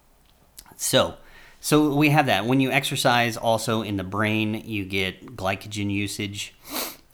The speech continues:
And interestingly, a lot of that glycogen usage can come from the astrocytes, which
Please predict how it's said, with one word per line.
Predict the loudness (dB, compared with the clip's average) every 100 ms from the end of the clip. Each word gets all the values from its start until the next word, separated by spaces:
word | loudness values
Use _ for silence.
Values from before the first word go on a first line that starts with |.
| _
And | 0 2 2 0 -4 -12 _ _ _ _ _ _ -2
interestingly, | 0 0 -2 0 0 2 2 2 0 -6 -4
a | 0
lot | 2 4
of | 4
that | 2
glycogen | 0 -2 -2 -6 -4 -2
usage | -2 -4 -6 -8 -10
can | -8 -8
come | -6 -6
from | -4 -6
the | -4
astrocytes, | -4 -4 -6 -6 -4 -4 -6
which | -10 -10 -12